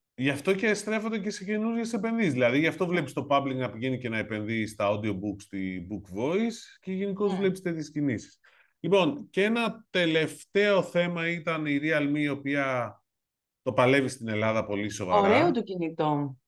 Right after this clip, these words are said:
Speaker 2: Έτσι, ιταλός σχεδιαστής, πολύ καλή κάμερα.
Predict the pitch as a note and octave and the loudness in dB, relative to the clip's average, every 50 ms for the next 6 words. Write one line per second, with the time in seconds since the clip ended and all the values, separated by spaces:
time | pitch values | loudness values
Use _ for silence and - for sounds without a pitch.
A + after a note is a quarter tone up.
0 | _ - - - D#3+ G3+ G#3 G#3+ A#3 A3+ G3 E3+ E3 E3 E3 E3 F3 E3+ E3 E3+ | _ -14 -4 0 0 0 0 2 2 2 2 2 2 0 0 2 2 4 4 4
1 | D#3 D#3+ - - A#3 F#3 E3 E3 D3 C3+ B2 - - - _ _ _ - C#3+ F#3+ | 4 4 2 -2 -4 -2 0 0 -2 -2 -4 -6 -12 -16 _ _ _ -2 0 2
2 | A#3+ C#4 C#4+ C4 B3 A3+ G#3 F#3 E3+ D#3 - - F3 F3 G3 G3+ - F3 D#3+ D#3 | 2 4 4 4 2 2 2 0 0 -2 -2 0 0 2 2 2 0 2 2 0
3 | D#3+ D#3 C3+ C3+ C3+ C3+ C3 C#3 D#3+ G3+ C4+ D4 - | 0 0 -2 -2 0 -2 -2 -2 -2 -2 -4 -6 -8